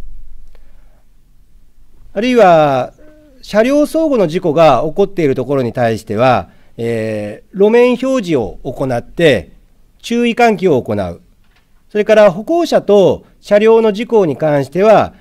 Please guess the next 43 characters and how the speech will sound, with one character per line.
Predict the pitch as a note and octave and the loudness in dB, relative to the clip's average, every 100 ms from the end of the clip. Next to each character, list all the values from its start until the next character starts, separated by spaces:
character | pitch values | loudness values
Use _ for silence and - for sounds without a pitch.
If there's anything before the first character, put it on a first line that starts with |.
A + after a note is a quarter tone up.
| _ F3+ | _ -4
グ | G#3+ | 0
リ | |
ー | A3 | 2
ン | G#3+ | 2
ベ | A3 | 2
ル | G#3 | 0
ト | - C#3+ C3 | 0 0 0
に | C#3 | 0
よ | D3 | 2
る、 | G#3+ A#2 - - - - | 2 2 -2 -20 -16 -4
え | D3 C#3 | 0 0
ー、 | |
歩 | D3+ F3+ | -2 2
行 | G3+ G3 | 2 2
空 | F#3+ G3+ | 2 -2
間 | E3+ F#3 | 0 0
を | F3+ | 0
新 | D#3 D3 | 0 -2
た | B2 | -4
に | G#2+ | -6
明 | G2 G#2+ | -10 -10
示 | F2+ F#2+ | -12 -14
す | G2 | -14
る。 | F2 F#2 _ _ _ _ _ _ _ - | -16 -18 _ _ _ _ _ _ _ -6
そ | G#3 | -4
れ | G3+ | 0
か | A3 | 2
ら、 | A3 G#3 - | 2 0 -4
え | F#3+ F#3 | -4 -4
ー、 | |
こ-、 | F#3 - - | -6 -18 -12
え | F3+ F3+ E3+ - - - | -8 -6 -8 -14 -20 -20
ー、 | - G3 | -20 -4
小 | A#3+ | -2
学 | C4 C#4 | 0 -2
生 | - B3 | -2 0
の | F#3 | 0
通 | - G3 G3+ | -2 -4 -2
行 | G3+ G3+ G3+ | 0 2 4
が | G#3 F#3+ | 4 2
多 | G#3+ A#3+ | 2 0
い、 | E3 | -2
え | A#2 | -4